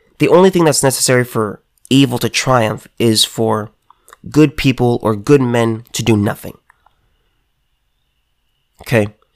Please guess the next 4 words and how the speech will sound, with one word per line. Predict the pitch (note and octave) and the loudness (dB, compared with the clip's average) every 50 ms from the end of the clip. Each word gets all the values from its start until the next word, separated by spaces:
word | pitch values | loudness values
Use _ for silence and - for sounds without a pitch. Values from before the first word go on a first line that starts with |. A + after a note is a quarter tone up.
| _ _ _ _ _ _ _ _ _ _ _ _ _ _ _ _ _ _ _ _ _ _ _ _ _ _ _ _ _ _ _ _ _ _ _ _ _ _ _ _ _ _ _ _ _ _ _ _ _ _ _ _ _ _ _ _ _ _ _ _ _ _ _ _ _ _ _ _ _ _ _ _ _ _ _ _ _ _ _ | _ _ _ _ _ _ _ _ _ _ _ _ _ _ _ _ _ _ _ _ _ _ _ _ _ _ _ _ _ _ _ _ _ _ _ _ _ _ _ _ _ _ _ _ _ _ _ _ _ _ _ _ _ _ _ _ _ _ _ _ _ _ _ _ _ _ _ _ _ _ _ _ _ _ _ _ _ _ _
Canada | - - - - F3+ F#3+ G3+ F3 C3+ F#2 F#2 F#2 - - _ _ _ _ _ _ _ _ _ _ _ _ _ _ _ _ _ _ - - - - - - | -14 -8 -2 0 2 2 2 2 0 -2 -6 -14 -16 -18 _ _ _ _ _ _ _ _ _ _ _ _ _ _ _ _ _ _ -10 -10 -10 -10 -10 -10
has | - - B2 A2+ | -10 -8 -6 -4
gone | - A#2 A2+ G#2+ | -2 -4 -4 -4
crazy. | G#2 - B2 A2 - C#3 - - | -4 -2 -2 0 0 -2 -4 -6